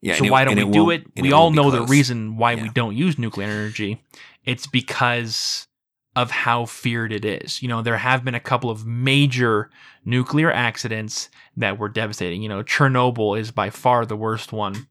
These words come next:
Speaker 1: Yeah, and the most famous.
Speaker 2: The
Speaker 1: You
Speaker 2: most
Speaker 1: could,
Speaker 2: famous.
Speaker 1: it's interesting. If you Google, you know, why problems with nuclear energy today, you might as well be reading a newspaper article from nineteen eighty-six after Chernobyl occurred. For whatever reason, as far as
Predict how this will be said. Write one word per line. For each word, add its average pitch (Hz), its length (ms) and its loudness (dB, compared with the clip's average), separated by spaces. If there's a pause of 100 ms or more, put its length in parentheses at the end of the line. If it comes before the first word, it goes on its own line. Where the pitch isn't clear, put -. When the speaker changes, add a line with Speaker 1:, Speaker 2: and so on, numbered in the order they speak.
(100)
Speaker 1:
Yeah, 76 180 0
and 71 80 -4
the 73 60 -8
most 76 260 -4
famous. 71 460 -6 (360)
Speaker 2:
The 120 120 -2
Speaker 1:
You 117 60 2
Speaker 2:
most 117 80 0
Speaker 1:
could, 202 120 2
Speaker 2:
famous. 139 500 -2 (140)
Speaker 1:
it's 104 160 0
interesting. 95 300 -2
If 73 100 -10
you 156 100 2
Google, 90 600 2
you 82 80 -8
know, 71 80 -8
why 82 460 -4 (580)
problems 98 460 -2
with 80 120 -4
nuclear 80 380 -4
energy 78 340 -8
today, 85 400 -10 (120)
you 117 180 2
might 131 280 0
as 139 140 -2
well 104 140 0
be 92 120 -2
reading 87 280 -2
a 80 40 -4
newspaper 82 640 -2
article 90 440 -4 (180)
from 82 220 -2
nineteen 78 340 -4
eighty-six 71 480 -8
after - 160 -10
Chernobyl 58 480 -12 (140)
occurred. - 340 -8 (300)
For 101 160 2
whatever 135 400 0
reason, 107 580 0
as 80 160 -6
far 117 300 0
as 123 220 -4